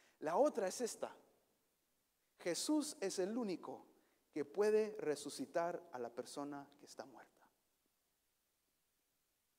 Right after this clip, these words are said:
Obviamente estás aquí, no estás muerto físicamente, pero sí puedes estar muerto fisi-, ah, espiritualmente. Hay muchos, muchos cristianos que van a la iglesia los sábados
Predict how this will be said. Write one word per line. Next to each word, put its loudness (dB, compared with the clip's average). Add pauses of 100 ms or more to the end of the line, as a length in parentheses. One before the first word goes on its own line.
(380)
Obviamente 2
estás 0
aquí, -2
no -2
estás -2
muerto -2
físicamente, -6
pero -2
sí -10
puedes 2
estar -4
muerto -6
fisi-, -16
ah, -4
espiritualmente. -8 (1300)
Hay -6
muchos, -6 (340)
muchos -8
cristianos -4
que 0
van 0
a 0
la 0
iglesia 0
los -2
sábados -4